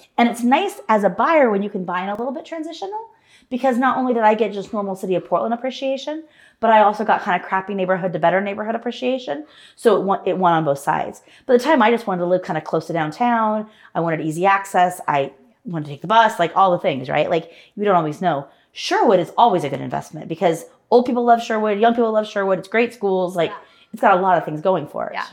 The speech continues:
Speaker 2: and it's growing super
Speaker 1: Absolutely.
Speaker 2: fast. I mean, all of the new houses, and that was one big reason why I was like, "Sherwood is a great
Speaker 1: And does Tucker
Speaker 2: place."
Speaker 1: like his new room?
Speaker 2: He does.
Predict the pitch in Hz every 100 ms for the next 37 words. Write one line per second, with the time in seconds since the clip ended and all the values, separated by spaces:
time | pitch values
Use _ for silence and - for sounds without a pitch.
0 | _ _ 208 214 214 208 247 214 139 190
1 | - _ - 170 247 202 170 165 147 -
2 | - 202 196 190 202 214 214 196 190 180
3 | 185 208 233 226 226 214 202 190 185 180
4 | 165 196 202 214 - 151 180 196 190 190
5 | 190 180 180 170 180 185 190 180 175 175
6 | 175 175 180 175 175 _ - 190 190 196
7 | 190 _ _ _ _ _ 202 196 185 202
8 | 214 226 214 190 185 170 170 175 240 _
9 | _ _ _ 214 - _ -